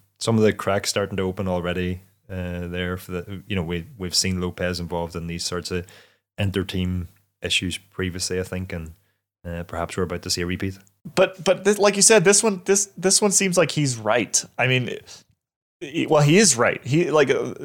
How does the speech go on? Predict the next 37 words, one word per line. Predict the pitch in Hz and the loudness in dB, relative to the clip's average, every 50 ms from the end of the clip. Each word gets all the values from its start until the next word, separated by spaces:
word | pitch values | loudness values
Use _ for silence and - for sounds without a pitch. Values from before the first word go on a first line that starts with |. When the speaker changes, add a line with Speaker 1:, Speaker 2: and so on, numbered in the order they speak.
| - - | -8 -2
Speaker 2:
Astana | 131 131 - - 151 156 165 151 | 2 4 4 6 6 4 4 2
came | - - 143 127 113 | 0 -2 -2 0 2
out | 110 110 117 110 - - - _ _ _ _ _ - - _ _ _ - - - - - | 2 4 4 4 2 0 -4 _ _ _ _ _ -20 -20 _ _ _ -20 -18 -12 -8 -4
not | 110 110 117 127 120 - 139 | 0 2 2 2 2 0 0
winning | 113 113 113 117 110 107 107 101 | 0 0 0 0 0 -2 -2 -4
the | - 98 | 0 2
bicycle | 107 110 110 - - 107 101 | 4 4 6 4 2 2 0
race | 95 90 87 85 - | 0 0 2 0 -2
because | - - 98 92 - - - - 107 104 104 101 101 104 - - - _ _ _ _ - | -2 -4 -12 -12 -10 -8 -2 2 4 4 4 4 4 4 4 4 2 _ _ _ _ 2
of | 95 98 95 95 - - | 4 4 4 2 0 -4
this | - 98 95 - - - - - - | -2 2 4 4 4 4 2 0 -4
somewhat | - - - 107 107 101 101 - - - - | -2 0 0 2 4 2 2 0 0 -2 2
boneheaded | 107 98 95 98 98 101 90 92 92 85 90 | 2 2 2 2 0 -2 0 0 -2 -2 -2
move | 90 87 92 92 87 | -2 -2 -2 -2 -2
from, | - - - 98 90 85 85 82 78 - - | -4 -4 -2 -2 -2 -2 -2 -6 -12 -12 -10
from | - 101 92 85 | -8 -6 -6 -4
Lutsenko, | 85 - - 143 135 - 120 101 92 - - - - - - | -2 -2 0 0 2 2 2 2 2 0 -4 -14 -10 -4 2
who, | 127 | 4
like | 117 120 120 123 | 4 4 4 4
you | 123 | 4
said, | - 165 139 101 98 | 6 6 6 4 4
didn't | 123 127 127 | 2 0 0
even | 123 120 110 107 104 | 0 -2 -2 -2 -2
win | 110 107 104 | -4 -4 -4
the | 101 | -2
stage. | 92 - - - - 165 151 104 71 - - - - - - - - _ _ _ _ _ _ _ _ _ - | 0 0 0 2 2 2 2 2 0 -2 -6 -12 -12 -14 -20 -20 -20 _ _ _ _ _ _ _ _ _ 0
So, | - - 147 143 139 127 - - - _ _ _ _ _ _ _ - | 2 4 6 6 4 4 0 -4 -18 _ _ _ _ _ _ _ -2
you | 156 151 | 0 4
know, | 117 95 92 101 113 | 4 4 4 4 4
I | 123 | 2
think, | 127 143 135 127 - | 2 2 0 0 0
I | - | 0
think | 127 139 131 | 0 2 2
we | 156 170 | 2 2
can | - 123 107 | 2 4 4
say | - 135 127 120 | 4 6 6 6
that | 110 - - - | 4 2 0 -4